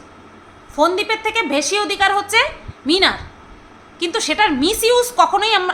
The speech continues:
আমি অন্তত দেখতে পারি না। আমি একজন ওই, আহ, কন্ট্রোভার্সি ক্রিয়েটার হিসেবে বলেছি, এছাড়া তো আর কোনো অকাত নেই আমার,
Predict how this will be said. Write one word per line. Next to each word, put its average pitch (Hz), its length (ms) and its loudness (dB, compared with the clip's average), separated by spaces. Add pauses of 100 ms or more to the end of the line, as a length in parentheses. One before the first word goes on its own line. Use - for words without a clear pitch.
আমি 381 240 2
অন্তত 403 280 -2
দেখতে 254 320 -6
পারি 208 200 -6
না। - 300 -6
আমি 554 100 -2
একজন 539 220 -2 (200)
ওই, 605 120 0 (600)
আহ, 320 480 2
কন্ট্রোভার্সি 440 500 0
ক্রিয়েটার 427 320 0
হিসেবে 403 260 -4
বলেছি, 359 400 -4
এছাড়া 392 260 0
তো 427 100 2
আর 415 100 4
কোনো 415 200 -2
অকাত 277 440 0
নেই 262 140 -4
আমার, 208 180 -8